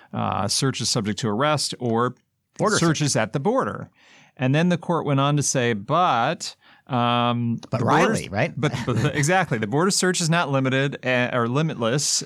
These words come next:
Speaker 1: uh, exception is not limitless. And we've got this case called Riley, which is the Supreme Court case from twenty thirteen, which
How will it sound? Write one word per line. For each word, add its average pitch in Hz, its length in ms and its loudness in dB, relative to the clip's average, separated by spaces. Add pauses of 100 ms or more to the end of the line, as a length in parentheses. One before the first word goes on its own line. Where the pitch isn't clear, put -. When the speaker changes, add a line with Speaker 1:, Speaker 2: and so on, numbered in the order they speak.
Speaker 1:
uh, 117 260 2
exception 123 460 -4
is 110 100 -2
not 123 180 -2
limitless. 120 540 0
And 123 160 0
we've 117 140 -2
got 127 160 -2
this 147 140 -6
case 131 240 -2
called 131 200 -2
Riley, 110 400 0
which 117 280 -2
is 98 160 -2
the 107 260 0
Supreme - 340 -2
Court 120 240 -4
case 117 180 -4
from 113 120 -4
twenty 101 240 -2
thirteen, 175 580 0
which 113 380 0